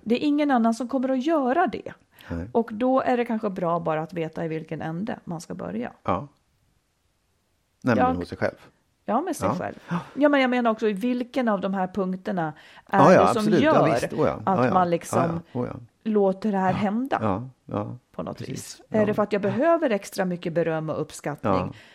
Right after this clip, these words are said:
Speaker 1: Då kanske jag ska
Speaker 2: Alltså,
Speaker 1: jobba med min självkänsla
Speaker 2: precis.
Speaker 1: och så vidare.
Speaker 2: Oh, ja. Jag bara tänker så här, att, att man säger att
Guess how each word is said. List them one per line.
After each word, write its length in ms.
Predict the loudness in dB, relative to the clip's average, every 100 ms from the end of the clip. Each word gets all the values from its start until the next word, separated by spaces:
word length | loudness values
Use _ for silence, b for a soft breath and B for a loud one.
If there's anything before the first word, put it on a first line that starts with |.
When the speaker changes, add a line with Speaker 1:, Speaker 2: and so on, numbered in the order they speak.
| B _
Speaker 1:
Då 100 | 0
kanske 240 | 2 2
jag 100 | 2
ska 20 | 4
Speaker 2:
Alltså, 100 | 4
Speaker 1:
jobba 240 | 4 4
med 140 | 0
min 100 | -2
självkänsla 840 | 0 -2 -2 -4 -2 -2 -4 -8 -2
Speaker 2:
precis. 440 | 0 2 0 0 -4
Speaker 1:
och 80 |
så 100 | -4
vidare. 300 | -6 -6 0
Speaker 2:
Oh, 100 | 2 4
ja. 60 |
Jag 220 | 4 4
bara 80 | 2
tänker 240 | 4 2 4
så 60 |
här, 200 | 4 2 0
att, 220 | -4 -4
att 180 | -2 -2
man 100 | 0
säger 160 | 2
att 100 | 2